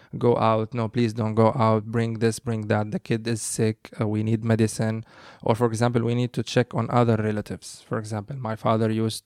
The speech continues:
to, uh, go out to check on his brothers or sisters that are very old and they are sick already before the war. So, uh, this movement of communication, uh,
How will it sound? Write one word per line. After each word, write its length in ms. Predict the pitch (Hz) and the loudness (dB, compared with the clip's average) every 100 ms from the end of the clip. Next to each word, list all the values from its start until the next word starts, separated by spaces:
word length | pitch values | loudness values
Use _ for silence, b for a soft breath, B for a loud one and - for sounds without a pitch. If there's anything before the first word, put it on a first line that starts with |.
| 110 | -6
to, 240 | 110 107 B B B B B | -4 -6 B B B B B
uh, 300 | - 113 107 107 110 | -2 0 0 -2 4
go 160 | 117 110 | 6 6
out 280 | 113 110 - | 4 4 2
to 80 | 110 | -2
check 280 | - 113 - | 0 -2 -2
on 220 | - 110 107 | -6 -4 -4
his 380 | 107 104 107 - _ _ | -6 -6 -10 -14 _ _
brothers 600 | - 113 107 110 110 107 113 | -8 0 2 4 2 0 -4
or 360 | 107 104 156 - | -6 -6 -8 -8
sisters 680 | - 113 - 110 110 107 | -4 -4 -2 0 0 -2
that 240 | 107 113 107 - | -2 -2 -2 -6
are 280 | 107 107 107 | -4 -4 -4
very 300 | 117 110 110 | 0 2 2
old 440 | 113 110 110 110 110 | 2 2 2 0 -2
and 380 | 107 107 104 | -6 -6 -10
they 260 | - 110 113 | -10 -6 -4
are 100 | 104 | -4
sick 340 | 107 - 113 - | -4 -2 -2 0
already 380 | 117 110 104 107 | 4 4 2 -2
before 340 | 107 - 113 | -4 0 2
the 120 | 110 | 2
war. 260 | 107 110 110 | 2 0 -2
So, 300 | - 110 120 B B B B B B | -6 -8 -8 B B B B B B
uh, 80 | - - | -18 -6
this 500 | 156 147 - - - _ _ - | 4 4 4 -8 -12 _ _ -4
movement 640 | 123 123 135 120 117 113 | 2 4 4 2 0 0
of 140 | - - | -4 -4
communication, 1000 | 110 107 110 - 117 117 107 104 123 - - | -4 -2 -2 0 0 0 -6 -10 -10 -12 -8
uh, 680 | 135 110 110 110 117 - | -4 -2 -2 -4 -6 -8